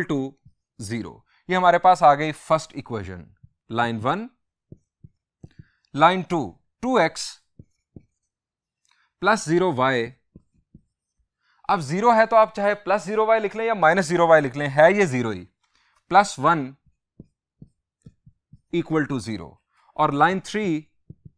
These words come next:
ज़ीरो एक्स माइनस वन वाई यानी माइनस वाई प्लस टू एक्स, अ, सॉरी, प्लस टू,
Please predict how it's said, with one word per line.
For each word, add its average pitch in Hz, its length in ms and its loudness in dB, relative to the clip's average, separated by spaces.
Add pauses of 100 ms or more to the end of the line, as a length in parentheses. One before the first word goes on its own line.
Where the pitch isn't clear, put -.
(1000)
ज़ीरो 170 380 -2
एक्स - 520 -8 (1200)
माइनस 147 500 0
वन 165 260 0
वाई 131 400 0 (1500)
यानी 156 200 0
माइनस 156 420 -2
वाई 139 300 2 (600)
प्लस 196 340 -2
टू 214 220 -4
एक्स, - 420 -6 (380)
अ, 147 80 -2
सॉरी, 147 260 -4
प्लस 170 380 -6
टू, 170 300 -2